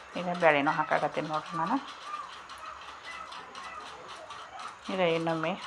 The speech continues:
ಅದನ್ನ ಮಿಕ್ಸ್ ಮಾಡೋಣ್ರಿ ಸರಿಯಾಗಿ. ನಿಮಗೆ ಬ್ಯಾಳಿ ಗಟ್ಟಿ ಬೇಕಂದ್ರೆ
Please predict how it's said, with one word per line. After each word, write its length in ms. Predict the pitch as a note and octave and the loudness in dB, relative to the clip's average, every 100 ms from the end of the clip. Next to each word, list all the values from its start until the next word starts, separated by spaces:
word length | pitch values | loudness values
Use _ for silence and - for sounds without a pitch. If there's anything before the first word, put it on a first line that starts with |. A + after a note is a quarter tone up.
| F3+ | 0
ಅದನ್ನ 240 | E3 D#3+ E3 - | 2 0 -2 -2
ಮಿಕ್ಸ್ 200 | E3 - - | -4 0 4
ಮಾಡೋಣ್ರಿ 340 | D3 - - - | 4 4 2 2
ಸರಿಯಾಗಿ. 380 | D#3+ C3 B2 C3+ - - - - - - - - - - - - - G#3 | 2 2 -2 -4 -6 -8 -12 -14 -12 -12 -10 -10 -10 -12 -12 -12 -8 -4
ನಿಮಗೆ 260 | F#3 F3+ F3+ | 0 4 4
ಬ್ಯಾಳಿ 300 | F3+ F3 E3+ E3+ F3+ | 6 6 6 2 2
ಗಟ್ಟಿ 240 | E3 - E3 D#3+ | 2 2 2 2
ಬೇಕಂದ್ರೆ 340 | D#3+ E3+ E3 | 4 4 4